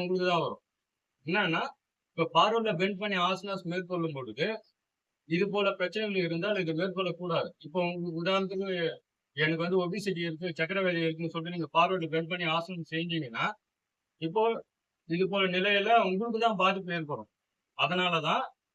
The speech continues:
உங்களுக்கு அருகில் இருக்கக்கூடிய யோகா சென்டர்ல லேர்ன் பண்ணும் பொழுது சில விஷயங்கள், இது போல முக்கியமான விஷயங்கள் வந்து உங்களுக்கு தெரிந்திருக்க வேண்டும். அதே போல சில தவறுகள் மேற்கொள்ளும் பொழுது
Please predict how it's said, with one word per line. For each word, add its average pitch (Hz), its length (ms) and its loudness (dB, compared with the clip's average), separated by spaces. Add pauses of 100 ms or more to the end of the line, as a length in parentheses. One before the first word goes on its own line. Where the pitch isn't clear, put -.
(460)
உங்களுக்கு 190 420 2 (360)
அருகில் 208 400 4
இருக்கக்கூடிய 185 720 0 (960)
யோகா 190 300 4 (120)
சென்டர்ல 160 380 -2 (760)
லேர்ன் 208 260 2
பண்ணும் 175 280 -2
பொழுது 143 280 -2 (300)
சில 180 180 -2 (140)
விஷயங்கள், 220 480 0 (200)
இது 170 160 2
போல 220 220 2
முக்கியமான 220 360 0 (120)
விஷயங்கள் 185 440 -4
வந்து 175 180 0 (140)
உங்களுக்கு 165 320 -4
தெரிந்திருக்க 175 480 -4
வேண்டும். 240 220 -14 (540)
அதே 175 260 4
போல 226 220 2
சில 185 160 0 (120)
தவறுகள் 233 400 4 (340)
மேற்கொள்ளும் 190 480 2
பொழுது 139 300 -4